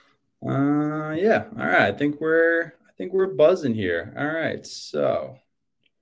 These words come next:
without further ado, we are live here at the Blatant headquarters,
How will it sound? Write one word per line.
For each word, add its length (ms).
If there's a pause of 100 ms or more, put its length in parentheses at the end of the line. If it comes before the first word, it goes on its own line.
(600)
without 440
further 540
ado, 640
we 300
are 320
live 480
here 180
at 120
the 60
Blatant 440
headquarters, 880